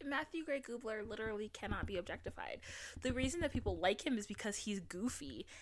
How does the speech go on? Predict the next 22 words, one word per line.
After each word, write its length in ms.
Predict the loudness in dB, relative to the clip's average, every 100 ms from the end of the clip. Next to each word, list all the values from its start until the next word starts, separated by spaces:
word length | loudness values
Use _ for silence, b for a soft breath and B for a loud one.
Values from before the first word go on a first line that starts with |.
| B
and 140 | -2 0
kind 220 | 2 0
of 80 | 0 2
odd 500 | 4 4 0 -2 -6 B -4
and 140 | -4 0
earnest 440 | 2 2 2 -2 -4
and 160 | -6 -6
kind. 600 | -2 2 2 0 -4 -8
And 120 | -10
because 420 | -10 -4 -2 -2
of 120 | -2
that, 240 | -2 -2 -4
they 80 |
find 360 | -6 -4 -2 -4
him 120 | -6
attractive, 840 | -4 0 2 0 -2 -8 -8 -10 -12 B B B
right? 180 | 0 6
There's 220 | 6 8
no 160 | 6 4
obj-, 260 | 2 -4 -2
objectification. 1040 | 0 4 2 2 -4 -2 0 -2 -2 -4 -8 B B 0
Literally 840 | 2 4 4 4 4 2 0 -2